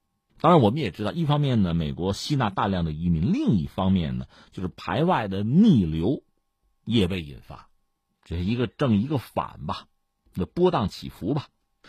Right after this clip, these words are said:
它就是这么一个状况。我还看过一个东西是谁呢？是一个叫什么“美丽数据大奖”获奖的呢，有一个就是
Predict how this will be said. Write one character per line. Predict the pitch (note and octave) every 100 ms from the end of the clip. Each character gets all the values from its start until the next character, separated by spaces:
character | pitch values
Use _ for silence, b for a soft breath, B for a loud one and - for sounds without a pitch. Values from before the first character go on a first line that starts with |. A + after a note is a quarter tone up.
| B B
它 | -
就 | D3+
是 | A#2
这 |
么 | B2
一 | B2
个 | D#3
状 | G#3 B2+
况。 | C#2+ B2+ C3+
我 |
还 | C3+
看 | F#3 B3
过 | F#3+
一 | D3
个 | D3+
东 | D#3+ E3+
西 | C3
是 | F2
谁 | D2 - C#2+
呢？ | D#3 A2 b b b _
是 | C3 A#2 A2 G2+ F2+ - _ _ _
一 | -
个 | F3
叫 | G3
什 | D3+
么 | F3+
“美 | D#3 G#2 F2
丽 | D#3+ E3+
数 | - C#4+ F#3+
据 | B2+ D3
大 | - -
奖” | - - _ _ _ _ _
获 | - C#4+ A3
奖 | A#2+ D#2+ -
的 | D#2
呢， | A#2+
有 | A#2+ D2
一 | D2+
个 | G#2+
就 | G2
是 | E2 - C2+ B1+